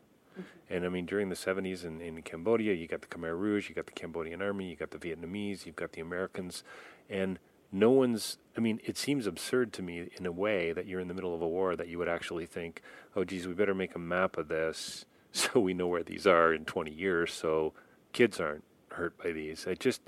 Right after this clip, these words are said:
Speaker 2: there's just such an absurdity to the whole thing, and a really interesting notion. You talked about inhumane weapons.
Speaker 1: Mm-hmm.
Speaker 2: I mean, I, I'm, I would s-, almost suggest, aren't they all kind of inhumane in a way? I mean, it's just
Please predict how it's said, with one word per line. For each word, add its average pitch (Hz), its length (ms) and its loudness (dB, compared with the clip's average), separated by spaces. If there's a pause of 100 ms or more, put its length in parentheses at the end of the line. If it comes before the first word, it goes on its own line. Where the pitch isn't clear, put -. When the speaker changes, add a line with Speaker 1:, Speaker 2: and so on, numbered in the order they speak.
Speaker 2:
there's - 200 0
just - 280 -4
such - 440 -2
an 92 80 -6
absurdity 87 800 -2
to - 100 -10
the 85 100 -2
whole 87 200 0
thing, 87 220 -6
and 82 100 -2
a 80 80 -2 (500)
really 127 340 8
interesting 95 460 0
notion. 95 360 0
You 85 80 -6
talked - 220 -2
about 87 180 -2
inhumane 87 680 -6
weapons. - 720 -6
Speaker 1:
Mm-hmm. 170 320 -8 (300)
Speaker 2:
I 95 40 -4
mean, 87 120 -2
I, 95 140 2 (420)
I'm, 98 140 -2
I 92 220 -2
would 123 260 -2
s-, - 160 -10
almost 113 400 4
suggest, 92 480 0
aren't 98 200 0
they 160 180 2
all 92 240 4
kind 147 240 -2
of 143 100 -12
inhumane 143 560 -4
in 113 140 0
a - 20 2
way? 131 260 2
I 104 60 -2
mean, 92 160 -4
it's 87 200 -4
just - 160 -8